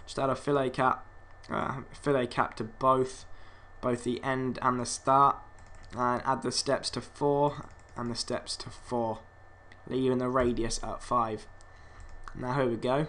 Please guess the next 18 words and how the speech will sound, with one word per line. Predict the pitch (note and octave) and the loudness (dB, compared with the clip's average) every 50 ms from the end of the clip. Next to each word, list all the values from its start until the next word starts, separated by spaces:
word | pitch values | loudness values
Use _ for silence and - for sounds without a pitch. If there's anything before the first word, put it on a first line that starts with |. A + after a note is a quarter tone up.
| - - | -2 -2
we've | C3 C3 | 2 2
got | B2+ B2+ | 2 2
the | A#2+ | 2
basic | A#2+ B2+ B2+ B2+ - - - - - | 2 2 2 2 0 -2 -6 -8 -6
text | - - A2 - - - - - - | -6 -6 -6 -6 -6 -10 -10 -6 -4
set | - - A#2 | -2 -2 0
up | A#2 A#2 A2+ - | -2 -2 0 2
here, | C#3+ D3 D3+ D3+ - - - - - - | 2 2 2 2 0 -4 -6 -6 -6 -4
and | - E3 D3+ | 0 0 0
if | D3 C#3+ | 2 0
you | C#3 | 0
render | C3 C#3 C#3 C#3 C3+ C3 C#3 | 2 2 2 2 4 4 2
it, | B2 A2+ | 2 2
you | C3 | 0
know, | C3 B2+ B2+ B2+ C3 B2+ A#2+ - - - - - - - - - | 0 2 2 2 2 0 -2 -6 -10 -12 -12 -14 -14 -12 -6 -2
obviously | B2+ B2 A#2+ B2 A#2+ - B2+ A#2+ | 0 0 0 0 0 2 2 4
that's | A#2+ B2 A#2+ - - - | 8 8 8 6 6 0
no | A#2+ A#2+ A#2+ A2 G#2+ G#2+ | -2 -2 0 0 0 0